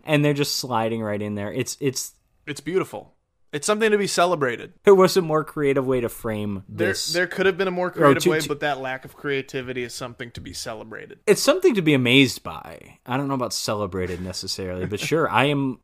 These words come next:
Speaker 2: <laughs> We're celebrating it now, though.
Speaker 1: in a way.
Speaker 2: I am.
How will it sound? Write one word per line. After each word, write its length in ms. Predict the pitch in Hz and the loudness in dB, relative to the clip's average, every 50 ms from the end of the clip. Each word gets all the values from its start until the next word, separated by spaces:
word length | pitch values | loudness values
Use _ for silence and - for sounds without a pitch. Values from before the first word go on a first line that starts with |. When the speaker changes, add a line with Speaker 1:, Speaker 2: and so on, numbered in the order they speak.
| _ _ _ _ _ _ _ _ - | _ _ _ _ _ _ _ _ -18
Speaker 2:
<laughs> 480 | 151 - _ _ _ - - - 180 | -18 -18 _ _ _ -20 -20 -10 -6
We're 100 | - 156 | -4 -2
celebrating 540 | 151 - 180 170 175 160 160 165 165 160 160 | -2 0 0 0 0 0 0 -2 -2 -2 -4
it 80 | 156 127 | -6 -8
now, 240 | 147 147 147 151 | -8 -8 -6 -6
though. 220 | 131 120 - - - _ _ _ _ _ _ - | -8 -8 -10 -14 -18 _ _ _ _ _ _ -2
Speaker 1:
in 220 | 170 160 151 147 | 2 4 4 4
a 60 | 147 143 | 4 4
way. 360 | 147 147 131 110 101 95 98 | 4 2 2 0 -2 -2 -2
Speaker 2:
I 180 | - 165 185 | 0 2 2
am. 280 | 160 131 117 110 117 113 | 2 0 0 -4 -8 -14